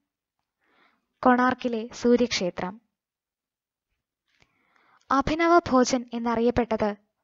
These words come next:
കൃഷ്ണവദേ-, കൃഷ്ണദേവരായർ. ശ്രീനാരായണ ധർമ്മ പരിപാലന യോഗം സ്ഥാപിതമായ വർഷം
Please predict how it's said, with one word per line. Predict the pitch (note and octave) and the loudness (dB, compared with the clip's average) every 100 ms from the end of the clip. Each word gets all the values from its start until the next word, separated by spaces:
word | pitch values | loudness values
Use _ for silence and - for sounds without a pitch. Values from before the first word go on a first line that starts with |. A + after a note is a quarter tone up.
| _ _ _ _ A#3+ | _ _ _ _ -6
കൃഷ്ണവദേ-, | A3+ B3+ B3+ A#3+ A#3 _ - | -4 -2 0 0 -4 _ -8
കൃഷ്ണദേവരായർ. | A#3+ - C#4 C4+ A#3+ A3+ F3 F3 F3 - _ _ _ _ _ _ _ _ _ _ _ _ _ _ _ _ _ _ _ _ _ _ _ _ | -6 -2 0 2 2 0 -2 -6 -10 -16 _ _ _ _ _ _ _ _ _ _ _ _ _ _ _ _ _ _ _ _ _ _ _ _
ശ്രീനാരായണ | - - D#4 E4 C#4+ C#4 C#4 C#4+ | -2 0 2 2 2 2 2 0
ധർമ്മ | A#3+ B3 C4 | 0 0 2
പരിപാലന | C4+ A#3+ A#3 A#3+ A#3 | 2 2 2 2 0
യോഗം | A#3+ G#3+ G#3 G#3+ - - | 0 0 0 -4 -8 -20
സ്ഥാപിതമായ | - A#3 A3 A#3+ A#3 A3 G#3+ | -4 -2 0 0 0 -2 -2
വർഷം | F3 - F#3 | -4 -6 -8